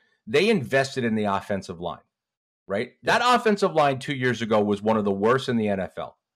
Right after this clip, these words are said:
Speaker 1: It
Speaker 2: Right.
Speaker 1: dramatically improved this year, which kept him more upright, gave him opportunities to run in, in certain lanes, and he used his feet more, all right? Number two is he still has not had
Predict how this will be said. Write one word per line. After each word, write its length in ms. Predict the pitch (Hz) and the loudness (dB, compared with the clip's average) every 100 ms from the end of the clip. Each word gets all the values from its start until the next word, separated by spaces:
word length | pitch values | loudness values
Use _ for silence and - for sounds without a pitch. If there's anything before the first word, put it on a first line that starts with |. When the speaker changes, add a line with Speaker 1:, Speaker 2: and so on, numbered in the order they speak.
| _ _ _ _ _ - | _ _ _ _ _ -4
Speaker 1:
It 140 | 143 | -2
Speaker 2:
Right. 100 | - - 120 | -4 -14 -12
Speaker 1:
dramatically 1000 | 123 143 151 160 180 202 226 214 190 165 | -2 0 0 0 2 4 4 2 0 0
improved 480 | 131 131 113 95 | -4 -2 -4 -4
this 220 | 90 85 92 | -8 -10 -10
year, 300 | 87 85 - | -8 -8 -8
which 200 | 107 - | -10 -4
kept 240 | 151 135 - | -4 -2 0
him 100 | 117 | 2
more 320 | 113 113 - | 2 2 0
upright, 460 | 156 - 165 147 - _ - | -4 0 0 -2 -10 _ -4
gave 200 | 120 110 | -2 0
him 120 | 107 | 0
opportunities 600 | 110 - - 127 123 117 | 0 -2 -4 -4 -2 -4
to 100 | - | -4
run 220 | 101 101 | 0 0
in, 240 | 98 92 104 | -2 -6 -8
in 100 | 104 | -10
certain 360 | - 107 98 98 | -6 -6 -6 -6
lanes, 460 | 120 139 131 127 - _ | -4 -4 -4 -8 -12 _
and 180 | 120 117 | -2 0
he 120 | 117 120 | 2 2
used 280 | 120 113 | 2 0
his 140 | 104 - | -4 -10
feet 280 | - 85 - | -12 -16 -18
more, 200 | - _ _ _ _ - | -20 _ _ _ _ -10
all 80 | |
right? 180 | 98 120 _ _ | -8 -8 _ _
Number 340 | 143 170 170 - | -2 0 -2 -6
two 420 | - 302 190 180 _ _ - | -4 2 2 0 _ _ -8
is 300 | 143 143 127 _ _ | -6 -6 -10 _ _
he 320 | - 208 349 | -6 -4 -2
still 600 | - - 330 320 254 196 - _ - | -4 -4 2 6 6 4 -4 _ -2
has 320 | 262 320 320 | 2 2 2
not 300 | 262 311 294 | 2 2 0
had 560 | 220 302 311 220 202 | -2 2 2 2 0